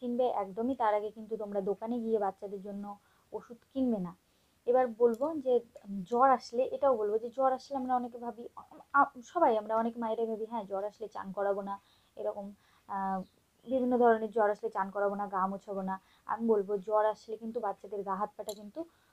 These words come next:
অনেকটা ব্যথা হয়ে থাকে। তোমরা যদি স্পঞ্জিং করো, যেমন হালকা গরম জল দিয়ে গাটা হা-, মুছে দাও, তারা কিন্তু অনেকটা স্বাচ্ছন্দ্য বোধ করবে, ওদের খুব ভালো লাগবে। আর জ্বর আসলে কিন্তু চান করালেও কোনো অসুবিধা নেই, তোমরা চান করাতে পারো। চান করানোর মাধ্যমে কিন্তু জ্বরের যে,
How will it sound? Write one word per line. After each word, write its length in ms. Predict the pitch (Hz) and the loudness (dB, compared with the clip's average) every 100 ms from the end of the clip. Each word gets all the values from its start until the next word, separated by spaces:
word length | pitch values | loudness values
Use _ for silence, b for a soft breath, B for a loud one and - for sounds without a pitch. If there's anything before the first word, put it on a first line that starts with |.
| b | b
অনেকটা 320 | 247 247 247 | -6 -4 -4
ব্যথা 340 | 214 202 - 214 | -2 -2 0 0
হয়ে 120 | 202 | 0
থাকে। 240 | 190 202 | -4 -12
তোমরা 220 | 220 226 | -6 -2
যদি 120 | 233 233 | 0 -2
স্পঞ্জিং 600 | - - 247 262 285 262 | -6 2 2 4 0 2
করো, 240 | 226 220 | 2 2
যেমন 420 | - _ _ 233 | -2 _ _ -10
হালকা 380 | 233 233 226 240 | 0 0 2 2
গরম 300 | 233 226 226 | 4 4 2
জল 240 | 226 208 | 2 2
দিয়ে 240 | 214 220 208 | 2 0 2
গাটা 440 | 208 202 214 208 | 2 2 4 2
হা-, 260 | 214 208 208 | 4 -2 -2
মুছে 320 | 214 214 226 | -18 -10 -2
দাও, 120 | 208 | -2
তারা 180 | 202 208 | 0 -6
কিন্তু 240 | 220 220 | -8 -4
অনেকটা 500 | 214 208 - _ 302 294 | -4 -4 -16 _ -4 -4
স্বাচ্ছন্দ্য 640 | _ _ 214 202 240 233 | _ _ -12 -10 -4 -2
বোধ 180 | 220 220 - | 2 2 2
করবে, 200 | 220 214 | -2 2
ওদের 180 | 233 240 _ | 4 2 _
খুব 180 | 254 202 | -14 -4
ভালো 240 | 208 202 | 2 2
লাগবে। 340 | 202 202 214 294 b b b | 2 0 0 -2 b b b
আর 180 | 208 190 | -8 -6
জ্বর 220 | 190 196 | 0 0
আসলে 260 | 202 - 233 | 0 -2 -2
কিন্তু 320 | 226 233 381 b b - | 0 -2 -4 b b -4
চান 180 | 180 | -4
করালেও 300 | 185 202 233 | 0 4 6
কোনো 200 | 277 262 | 6 4
অসুবিধা 460 | 220 185 - 196 196 | -2 -4 -8 -8 -6
নেই, 120 | 247 | -8
তোমরা 200 | 262 226 | -4 -4
চান 240 | 226 190 214 | -4 -8 -4
করাতে 340 | 214 202 196 | -2 -2 -4
পারো। 220 | 202 226 | -2 0
চান 280 | 277 202 190 | 0 -6 -6
করানোর 400 | 214 208 214 220 | -6 -6 -8 -12
মাধ্যমে 400 | 202 196 202 220 | -8 -6 -6 -8
কিন্তু 280 | 214 208 226 | -10 -10 -8
জ্বরের 360 | 202 196 196 185 | -2 -2 -2 -2
যে, 180 | 220 | 0